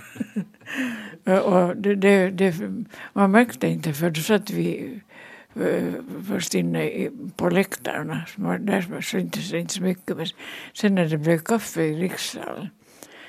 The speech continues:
så då, då var jag ju som en brandfackla, ungefär. Och Kekkonen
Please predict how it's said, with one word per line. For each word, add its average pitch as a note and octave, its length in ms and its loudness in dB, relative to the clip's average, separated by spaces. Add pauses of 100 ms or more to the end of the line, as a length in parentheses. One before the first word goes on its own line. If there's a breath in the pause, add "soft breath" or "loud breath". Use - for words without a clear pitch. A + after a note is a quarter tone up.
(320 loud breath)
så - 120 -4
då, F#3 280 2
då G3 340 2 (260)
var A3 180 -6
jag E3+ 200 -2
ju D#3+ 60 -2
som F3 200 0
en E3+ 140 -4
brandfackla, F3 720 -4 (680 loud breath)
ungefär. G#3 600 -2
Och - 400 -2 (360)
Kekkonen E3 600 2